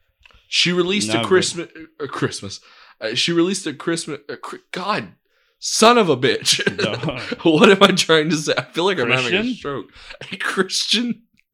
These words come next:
Speaker 1: a Christian song.
Speaker 2: <laughs>
Speaker 1: I'm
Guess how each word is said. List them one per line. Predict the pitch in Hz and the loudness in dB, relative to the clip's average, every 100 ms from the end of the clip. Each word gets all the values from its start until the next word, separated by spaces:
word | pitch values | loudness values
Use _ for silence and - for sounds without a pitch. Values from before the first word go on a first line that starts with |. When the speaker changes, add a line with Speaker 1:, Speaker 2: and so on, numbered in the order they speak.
| _ _ _ _ - _ _ - - - - - - - - _ - - _ - - 120 - 180 | _ _ _ _ -20 _ _ -20 -20 -20 -20 -20 -12 -12 -12 _ -20 -20 _ -16 -14 -12 -6 -2
Speaker 1:
a | 165 | -2
Christian | - - - - - - - 247 240 240 | -4 -6 -6 0 0 0 -6 -6 -6 -6
song. | - - 190 147 147 123 139 - | -8 -4 0 2 2 -2 -10 -20
Speaker 2:
<laughs> | _ - | _ -8
Speaker 1:
I'm | - 180 95 | -2 -2 -4